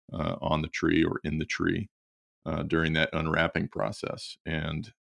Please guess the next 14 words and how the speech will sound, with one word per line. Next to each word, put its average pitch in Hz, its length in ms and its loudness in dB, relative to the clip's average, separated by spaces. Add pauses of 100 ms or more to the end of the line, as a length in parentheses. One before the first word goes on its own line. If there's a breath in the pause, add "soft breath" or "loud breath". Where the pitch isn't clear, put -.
(100)
it - 100 -10
turned 87 200 6
out 80 160 6
to 85 60 -6
be 80 160 4
a 82 60 -2
northern 80 400 0
saw-whet - 560 4
owl, - 400 0
another 85 420 6
bird 85 400 2
that's 82 240 0
having 80 340 2 (200)
quite 82 380 6